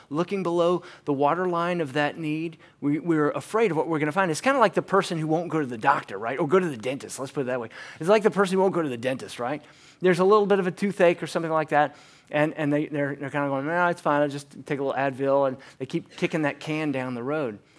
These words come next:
And they won't go to the dentist, and it's getting worse and worse and worse.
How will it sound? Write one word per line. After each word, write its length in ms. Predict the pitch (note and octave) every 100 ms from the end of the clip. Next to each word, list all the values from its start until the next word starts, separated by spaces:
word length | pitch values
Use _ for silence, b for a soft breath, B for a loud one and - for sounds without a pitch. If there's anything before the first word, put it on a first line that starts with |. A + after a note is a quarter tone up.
| B B
And 60 | C#3
they 60 |
won't 360 | D3+ D3+ F#3 G3
go 120 | F3+
to 60 | D#3
the 100 | C#3+
dentist, 500 | C3 E3+ - A#2 -
and 80 | A#2+
it's 140 | A2+
getting 300 | - G#2+ G#2
worse 340 | A2+ B2+ B2+ -
and 180 | G#2 G#2
worse 260 | A2+ A2+
and 140 | A#2 A2
worse. 440 | B2+ G2+ - -